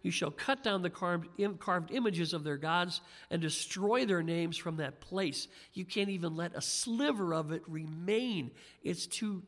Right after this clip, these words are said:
tempting. The enemy can use that if we leave any open doors there. So the Lord is saying, "Destroy all of it," okay? He says, "You shall not worship the Lord your God with such things." And notice verse five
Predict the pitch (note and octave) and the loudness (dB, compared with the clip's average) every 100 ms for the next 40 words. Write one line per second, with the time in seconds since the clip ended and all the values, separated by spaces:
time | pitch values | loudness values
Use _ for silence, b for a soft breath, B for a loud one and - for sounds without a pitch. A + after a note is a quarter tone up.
0 | - - C4+ A#3+ F3+ D#3 B2+ B B - | -6 2 2 2 0 0 0 B B -2
1 | F3 F#3 G3 G3+ - F#3 E3+ E3 A3 C#4+ | 2 2 2 0 0 0 0 4 8 8
2 | C4 F3+ D#3+ C#3+ C3+ - D#3+ D#3+ F3+ - | 8 4 0 -2 -4 -4 -2 0 -2 -2
3 | C#4 C#4+ A3+ F3 E3 C#3+ F3 F#3 - - | 0 2 4 2 -2 -4 0 0 -2 -8
4 | B B B - F#3 F3+ G#3 G3 G#3 G3 | B B B 0 2 2 2 2 0 0
5 | F3+ - - G3+ F#3+ F#3+ - - - B3+ | 0 0 -2 -4 -2 -2 -6 -14 -14 -4
6 | C#4 C4 F3 D3 - - C#3 D#3+ F#3 A#3 | 2 4 4 0 -8 -8 -8 -4 -2 -2
7 | - - - - - - - F#3+ E3 A3 | -6 -18 -20 -20 -20 -4 4 4 4 2
8 | A3 G3 E3+ E3+ G3 C#4 G#3 F#3 F#3 E3+ | 4 2 2 4 2 2 2 2 2 -2
9 | E3 D3+ E3 D#3 D3 D#3+ D#3 D#3 D3 - | -4 0 0 0 -2 -2 -2 -2 -4 -2
10 | D3 - - F#3+ G3 F#3+ B B B E3+ | -2 -2 0 2 2 0 B B B -4
11 | E3+ F3+ A3+ C#4 - G#3 F#3+ F#3+ - - | 2 4 4 4 0 0 0 0 -6 -6
12 | F3 D#3 A2+ | -6 -4 -8